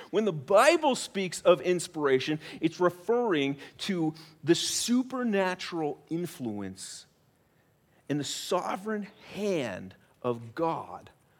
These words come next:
on what a person writes or says.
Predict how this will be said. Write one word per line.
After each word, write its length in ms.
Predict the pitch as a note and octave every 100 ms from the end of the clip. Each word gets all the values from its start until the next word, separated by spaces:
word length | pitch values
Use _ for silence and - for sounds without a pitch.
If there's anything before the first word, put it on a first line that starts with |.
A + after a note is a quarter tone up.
| _ -
on 240 | B2+ B2
what 140 | B2+
a 60 | C3+
person 580 | - D#3+ C#3+ - G#2+ G#2
writes 580 | B2 E3 D#3+ - - - _ _ _ _ _ _ -
or 140 | A#2
says. 720 | - - G2+ - F#2+ - -